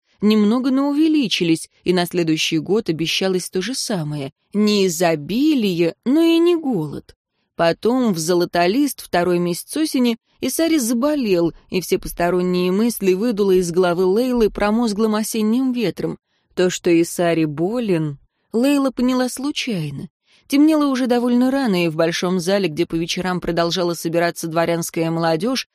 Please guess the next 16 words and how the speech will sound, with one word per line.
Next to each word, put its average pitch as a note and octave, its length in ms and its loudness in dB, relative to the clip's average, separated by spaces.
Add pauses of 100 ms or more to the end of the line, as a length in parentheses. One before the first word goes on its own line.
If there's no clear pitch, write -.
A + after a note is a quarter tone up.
(220)
зажигали C4 480 0
огромное A#3+ 540 0
количество G#3 580 -4
осветительных G3+ 640 -2
шаров. F#3+ 560 -6 (260)
Их E3+ 200 2
разноцветные E3 840 0
блики F3 420 -2
причудливо E3+ 720 0
играли F3 340 2
на E3 160 0
лицах, F#3 460 -4
придавая G3 560 0
тем G#3 180 0
сказочный G#3 640 -2
вид. A#3 300 -6